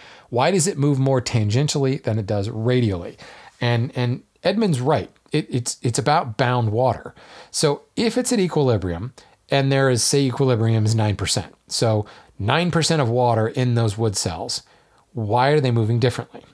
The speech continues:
It's a structural thing, Edmund. Couple things going on here. First and foremost, the cell walls are not the same thickness all the way around.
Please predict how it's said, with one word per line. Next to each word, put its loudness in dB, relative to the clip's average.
It's -2
a 0
structural 0
thing, -2
Edmund. -6
Couple 0
things 0
going 0
on -6
here. -16
First 0
and 0
foremost, -2
the 0
cell 2
walls 2
are 2
not -2
the 0
same 0
thickness -2
all 0
the -2
way 0
around. -6